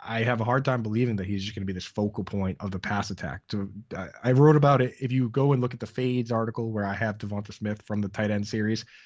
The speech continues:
there's a write-up that inclu-, you know, all the stats are in there of Goddard versus Smith. And just the pass blocking alone means that Smith is gonna dominate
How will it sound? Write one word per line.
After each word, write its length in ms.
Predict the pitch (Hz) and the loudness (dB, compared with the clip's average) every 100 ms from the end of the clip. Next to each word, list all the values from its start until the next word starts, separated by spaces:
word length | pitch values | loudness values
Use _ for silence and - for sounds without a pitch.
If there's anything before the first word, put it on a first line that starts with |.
| _ - | _ 0
there's 120 | 123 | 2
a 60 | 113 | 2
write-up 500 | 101 123 107 - - | 2 4 2 -2 -4
that 160 | 110 | -2
inclu-, 560 | 98 95 - 98 98 113 | -2 -8 -10 -10 -4 0
you 80 | 104 | 0
know, 140 | - | 0
all 220 | 120 160 | 4 6
the 60 | 143 | 6
stats 340 | - 131 123 | 2 0 0
are 80 | - | -2
in 180 | 135 151 | 0 2
there 240 | 101 82 - _ _ | 0 -4 -10 _ _
of 280 | 120 98 92 _ _ - | -4 -4 -6 _ _ -2
Goddard 440 | 120 120 120 110 | 2 4 4 0
versus 420 | 107 110 113 104 95 | -2 0 0 -2 -6
Smith. 360 | - 92 - - - - _ | -6 -6 -8 -18 -20 -20 _
And 240 | 113 95 95 | -2 -2 -2
just 260 | 147 175 - | 0 0 -2
the 60 | |
pass 300 | 139 143 139 | -2 0 0
blocking 440 | - 113 113 127 92 | -2 -6 -4 -6 -6
alone 520 | 90 101 131 98 90 | -4 -2 0 0 -2
means 220 | 95 90 | -2 -2
that 160 | 92 - | -4 -6
Smith 260 | - 110 | -4 -2
is 120 | 101 | -2
gonna 180 | 95 98 | -2 -2
dominate 680 | 90 101 101 98 95 87 | 0 2 2 2 2 0